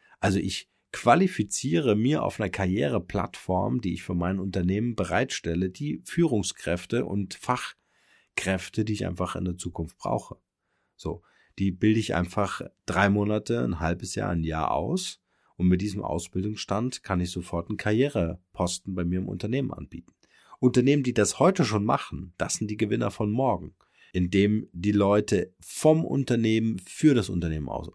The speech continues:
äh, ausgebildet werden oder weiter ge-, fortgebildet werden. Ja? Äh, so gibt es tolle Beispiele, wie, ich weiß, äh, leider nicht, wie sie heißt, eine Dame hat ein Startup gegründet und bildet Leute aus, ähm,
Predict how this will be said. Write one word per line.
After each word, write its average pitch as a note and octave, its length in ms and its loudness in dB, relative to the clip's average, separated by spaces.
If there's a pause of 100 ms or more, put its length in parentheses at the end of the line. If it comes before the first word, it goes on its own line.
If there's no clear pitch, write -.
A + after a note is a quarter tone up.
äh, - 380 -6
ausgebildet D#2 540 -4
werden B1+ 360 -12
oder - 160 -12
weiter D2+ 240 -10
ge-, - 220 -12
fortgebildet - 640 -8
werden. - 300 -10 (160)
Ja? G2 180 -6 (500)
Äh, F#2+ 140 2
so G2+ 120 0
gibt C#3 180 4
es B2+ 80 4
tolle G#2+ 200 6
Beispiele, A2 760 4
wie, F3 440 4 (1300)
ich F2 120 -4
weiß, G2 200 -2
äh, F2 320 -4
leider F2 240 -2
nicht, E2+ 180 -4
wie F#2+ 80 -2
sie E2+ 140 0
heißt, F2 380 0 (160)
eine F2+ 160 0
Dame A2+ 400 4
hat A2+ 120 -2
ein F#2 60 -4
Startup A2 400 0
gegründet A2 420 -2
und F#2+ 300 -2
bildet B2 420 4
Leute F#2 500 2
aus, G2 460 -2 (480)
ähm, F2+ 540 2